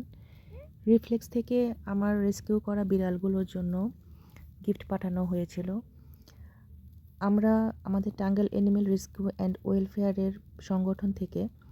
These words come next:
প্রতিনিয়ত অনেকগুলো বাচ্চা রেস্কিউ করি এবং এই রেস্কিউ বাচ্চাদের রেগুলার আমরা খেতে দেই। আমাদের এই বাচ্চাদের জন্য রিফ্লে-, রিফ্লেক্সের খাবার পাঠানোর জন্য রিফ্লেক্সকে অনেক অনেক ধন্যবাদ।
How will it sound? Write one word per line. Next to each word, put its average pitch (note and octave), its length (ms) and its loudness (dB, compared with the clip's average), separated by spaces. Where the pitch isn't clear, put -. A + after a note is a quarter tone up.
প্রতিনিয়ত G#3+ 500 4
অনেকগুলো G3 540 2
বাচ্চা F3+ 320 -4
রেস্কিউ F3 480 -4
করি F#3+ 260 -2
এবং G3 300 2
এই G3 100 2
রেস্কিউ F#3+ 360 2
বাচ্চাদের F#3+ 440 0
রেগুলার F3+ 320 0
আমরা F3 240 -2
খেতে D#3+ 340 -4
দেই। - 180 -10
আমাদের G3 320 2
এই G#3 120 4
বাচ্চাদের F#3+ 500 -2
জন্য G3 240 0
রিফ্লে-, F3+ 500 -4
রিফ্লেক্সের G3 540 -6
খাবার F#3 420 -4
পাঠানোর F#3 380 -2
জন্য F3+ 500 -2
রিফ্লেক্সকে - 540 -4
অনেক F#3 300 0
অনেক F3+ 240 -2
ধন্যবাদ। E3 460 -2